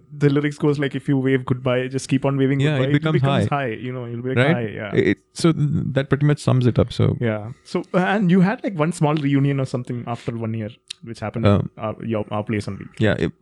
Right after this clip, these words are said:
Speaker 2: we had few of our friends who had, uh, again shifted to Bangalore in search of jobs, and some of them had jobs at that time. But we were the ones who came with family, right? So we decided to meet up in our house, maybe six, seven, eight people,
Speaker 1: Hmm.
Speaker 2: cut a cake, you know, celebrating the anniversary. I think that, that was the last time I remembered
Speaker 1: Yeah.
Speaker 2: when the day. I think, was it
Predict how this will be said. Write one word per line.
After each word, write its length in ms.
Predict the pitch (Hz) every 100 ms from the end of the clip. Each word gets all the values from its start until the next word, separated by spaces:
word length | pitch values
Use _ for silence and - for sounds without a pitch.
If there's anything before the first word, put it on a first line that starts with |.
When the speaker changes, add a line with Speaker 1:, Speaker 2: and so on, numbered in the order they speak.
| - - 127 127
Speaker 2:
we 40 | 156
had 80 | 160
few 80 | 139 131
of 20 |
our 140 | 127 120
friends 160 | 110 117
who 80 | 110
had, 180 | 101 98 92
uh, 120 | 95 95 95
again 260 | 101 98 95 -
shifted 180 | - 110
to 80 | 85
Bangalore 340 | 87 90 90 87
in 140 | 90 -
search 120 | 85 92
of 20 |
jobs, 260 | 87 85 87
and 100 | 98
some 60 | 95
of 20 | 98
them 160 | 92
had 300 | 131 90 98 101
jobs 160 | 87 95 98
at 20 |
that 60 | 127 87
time. 140 | 107 - - - _ _
But 100 | - 117
we 60 |
were 80 | 143
the 60 | 147
ones 120 | 135 135
who 60 |
came 180 | - 104
with 100 | 104 -
family, 240 | 90 85
right? 180 | 82 90 - _ -
So 80 | 117
we 60 | 107
decided 340 | 110 101 107 104
to 40 |
meet 180 | 101 98
up 120 | 101
in 40 | 95
our 80 | 95
house, 280 | 101 92 90
maybe 120 | 95 95
six, 160 | 87 -
seven, 180 | 95 95
eight 100 | 92
people, 320 | 95 92 104 95
Speaker 1:
Hmm. 100 | - -
Speaker 2:
cut 100 | 95 92
a 0 | 92
cake, 260 | 90 87 90
you 40 |
know, 80 | 90
celebrating 340 | - 90 87 92
the 80 | 87
anniversary. 340 | 90 85 87
I 20 | 117
think 100 | 120
that, 80 | 110
that 240 | 110 104 131
was 40 | 143
the 40 | 98
last 180 | 101 123
time 120 | 123
I 60 | 107
remembered 260 | 92 98 113
Speaker 1:
Yeah. 60 | 95
Speaker 2:
when 260 | 104 101
the 80 | 92 -
day. 80 |
I 80 | 71
think, 120 | - - _ - - _
was 160 | -
it 40 | 117